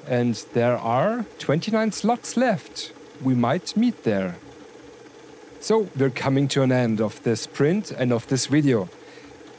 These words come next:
Thanks a lot for watching, liking, commenting, subscribing,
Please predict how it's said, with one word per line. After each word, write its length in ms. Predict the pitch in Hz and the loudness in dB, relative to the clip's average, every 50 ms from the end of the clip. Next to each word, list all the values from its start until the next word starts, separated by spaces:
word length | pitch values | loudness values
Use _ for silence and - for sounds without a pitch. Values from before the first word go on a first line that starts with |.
| - - | -20 -6
Thanks 280 | - - 156 196 - 208 | -2 0 0 2 2 2
a 40 | |
lot 160 | 165 147 139 - | 2 2 2 2
for 140 | - 127 | 0 2
watching, 540 | 123 151 208 214 - - 220 214 104 190 - 135 - | 2 2 2 2 0 -2 0 0 0 0 -2 -4 -4
liking, 600 | 107 110 113 120 139 139 - 156 139 135 135 131 123 - | -2 0 2 2 0 0 0 0 2 2 0 -2 -4 -6
commenting, 680 | - - 143 175 196 190 170 - 170 180 175 180 175 165 - - - - | -4 -2 2 2 2 2 2 2 2 2 4 2 0 -2 -6 -16 -20 -10
subscribing, 840 | - - 147 135 - - - - 165 202 214 196 226 233 233 202 | -4 -4 -2 -2 -4 -4 0 2 2 4 4 4 2 2 2 -2